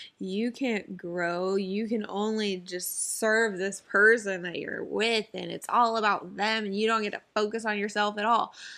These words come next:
I mean, that's not true, you guys. Yes, it is a lot of laying your life down for one another, but in that is growing.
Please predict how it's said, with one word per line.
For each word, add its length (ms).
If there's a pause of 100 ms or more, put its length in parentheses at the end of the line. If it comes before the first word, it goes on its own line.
(140)
I 40
mean, 80
that's 200
not 240
true, 420
you 200
guys. 360
Yes, 320
it 100
is 240
a 60
lot 260
of 160
laying 500
your 140
life 360
down 380
for 140
one 180
another, 380
but 260
in 260
that 360 (400)
is 220
growing. 800